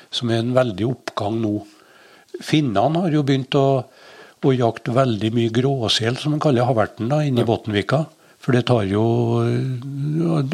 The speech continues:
Speaker 1: fiskebestandene er jo gått ned voldsomt.
Speaker 2: Mm.
Speaker 1: Og blekinge, og Ny Koster, og det i, i Sør-Sverige, det samme, har de jo plutselig funnet ut at det er jo selen som er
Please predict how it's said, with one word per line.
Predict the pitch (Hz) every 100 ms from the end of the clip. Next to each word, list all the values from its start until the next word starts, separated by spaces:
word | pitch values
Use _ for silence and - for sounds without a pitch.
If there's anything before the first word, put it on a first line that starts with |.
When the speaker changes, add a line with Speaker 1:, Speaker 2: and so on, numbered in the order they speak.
| 180 120
Speaker 1:
fiskebestandene | 147 - - 110 104 101 120
er | 151
jo | 139
gått | 135 -
ned | 113 120
voldsomt. | 127 101 - 156 165
Speaker 2:
Mm. | 107 98 90
Speaker 1:
Og | 120
blekinge, | 123 143 - 104 90 117 160 - - - - _
og | 151 143 139 135
Ny | 131 127
Koster, | - 113 - - - 123
og | 143
det | 135
i, | 139 120 - 135
i | 127
Sør-Sverige, | 131 113 101 101 147 - _ _
det | 135
samme, | 127 127 104 143 - _ - - _
har | 147
de | 127 127
jo | 131
plutselig | - 143 - 113
funnet | 139 123 98
ut | 104 131
at | -
det | 110
er |
jo | 110
selen | - 113 101 120 139
som | - 143
er | 131 123